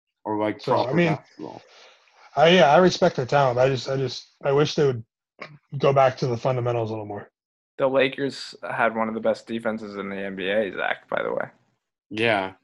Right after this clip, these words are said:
Speaker 1: No, that's true. I, that's why I've always liked LeBron also, in a way, has been, like, everyone makes fun of, like, his defense or whatever, but I feel like when it matters, he's, like, the best defender in the league still.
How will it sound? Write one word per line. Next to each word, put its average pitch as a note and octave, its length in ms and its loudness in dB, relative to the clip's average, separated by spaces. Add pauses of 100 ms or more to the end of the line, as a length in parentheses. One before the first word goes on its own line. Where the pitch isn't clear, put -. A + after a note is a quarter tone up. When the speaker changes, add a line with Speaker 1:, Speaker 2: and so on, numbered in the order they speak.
(200)
Speaker 1:
No, C3 140 0
that's C#3 240 0
true. D#3 200 0
I, C#3 140 0
that's C#3 220 -6
why F3 180 -2
I've D3 180 -4
always G3+ 300 -4
liked D3 300 -2
LeBron C#3+ 520 -2
also, C#3+ 380 -2
in A2 60 -2
a A2 60 -2
way, A2+ 220 0
has G#2+ 120 0
been, A2+ 180 -4
like, G#2 240 -4 (420)
everyone B2 360 0
makes A#2+ 180 -2
fun B2 160 -2
of, A#2 80 -4
like, G#2 200 -4
his G2 160 -8
defense C3 420 -6
or C#3+ 80 -4
whatever, C#3+ 320 -4
but A2 180 -4
I G#2+ 60 -2
feel C#3 160 -4
like B2+ 100 -6
when A2+ 120 -4
it G2+ 60 -4
matters, G#2 420 -4
he's, A2 140 -6
like, G2+ 160 -6
the G#2 60 -10
best G2 280 -8
defender G2+ 420 -6
in C2 80 -10
the A#1+ 80 -14
league B1 240 -14
still. - 320 -18